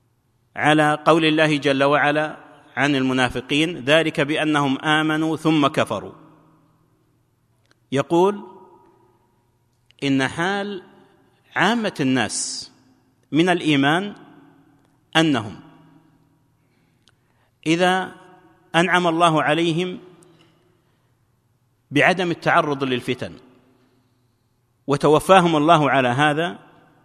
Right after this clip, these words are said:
يرجى أن يكونوا من الناجين يوم القيامة، لكن إذا تعرضوا لأدنى فتنة فإنهم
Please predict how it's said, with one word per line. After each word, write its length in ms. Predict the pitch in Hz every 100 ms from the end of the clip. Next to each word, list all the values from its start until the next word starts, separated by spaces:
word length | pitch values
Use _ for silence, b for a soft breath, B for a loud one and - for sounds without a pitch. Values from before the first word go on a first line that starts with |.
| _ _ _ _ _ _ _ _ _ -
يرجى 400 | 247 262 165 175
أن 280 | 180 180 160
يكونوا 440 | 139 - 170 160
من 160 | 151 151
الناجين 540 | 131 123 113 110 98 85 - _ 123
يوم 260 | 123 120
القيامة، 500 | 117 - 107 101 87 - - _ _ _ _ _ _ _ _ _ _
لكن 480 | 123 151 175 208 220 233 - _ _ -
إذا 200 | 135 135
تعرضوا 540 | 135 131 220 226 202
لأدنى 440 | 190 - 151 151 143
فتنة 400 | 147 - 123 156 - _ _ _ _ _ _
فإنهم 840 | - 120 156 151 147 139 139 143